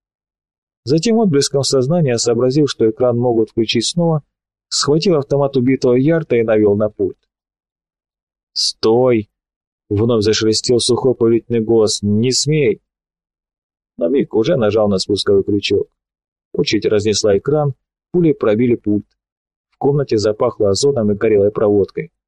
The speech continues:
"Всё", вздохнул Мик, — "уже не включат".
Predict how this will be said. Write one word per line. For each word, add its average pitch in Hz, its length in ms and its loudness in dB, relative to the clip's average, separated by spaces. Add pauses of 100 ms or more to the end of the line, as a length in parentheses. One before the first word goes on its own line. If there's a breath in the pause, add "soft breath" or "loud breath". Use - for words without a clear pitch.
(2000)
"Всё", 110 460 0 (180)
вздохнул 104 520 -2
Мик, — 101 220 0 (320)
"уже 151 220 0
не 110 120 0
включат". 101 500 -2